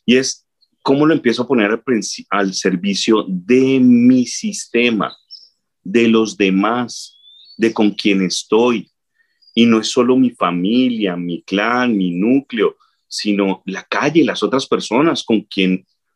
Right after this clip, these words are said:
con quien interactúo, y con, con quien interactúo somos todos. Ahí es donde debemos darnos cuenta qué pedacito de nuestra cultura no nos está ayudando.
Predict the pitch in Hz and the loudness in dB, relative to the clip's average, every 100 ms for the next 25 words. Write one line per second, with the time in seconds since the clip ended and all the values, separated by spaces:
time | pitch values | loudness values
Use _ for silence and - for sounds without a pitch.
0 | _ _ _ - 117 110 113 107 104 107 | _ _ _ -4 -2 -2 -2 -2 -2 -4
1 | 95 _ - 139 196 147 - _ _ _ | -6 _ 0 4 4 2 -2 _ _ _
2 | - - - 95 113 110 110 107 110 101 | -20 -16 -12 -2 0 0 0 2 2 2
3 | _ _ 107 98 - 120 139 - 156 151 | _ _ -4 -4 -2 2 2 2 0 0
4 | 143 - 139 180 196 - - _ _ _ | -4 -4 0 0 0 -6 -10 _ _ _
5 | _ _ _ _ _ _ _ _ _ _ | _ _ _ _ _ _ _ _ _ _
6 | _ _ - 147 170 214 220 - _ _ | _ _ -6 -2 0 2 2 0 _ _
7 | 123 127 135 156 147 139 113 104 - - | -2 0 2 2 4 4 4 2 -2 -8
8 | _ _ _ _ _ 113 107 120 113 113 | _ _ _ _ _ -8 0 2 2 2
9 | 120 135 - 139 135 135 135 143 135 135 | 2 -2 -4 -4 -2 -4 -4 -4 -2 -4
10 | 131 135 - 139 123 - 95 117 123 120 | -4 -4 -2 -2 -4 -10 -2 0 2 0
11 | - 90 - 90 - 101 101 107 104 - | -2 -4 -4 -8 -4 0 2 2 0 -4
12 | 98 98 107 110 107 104 95 90 - 82 | -4 -2 0 0 0 0 -4 -8 -6 -2
13 | 82 71 | -2 -2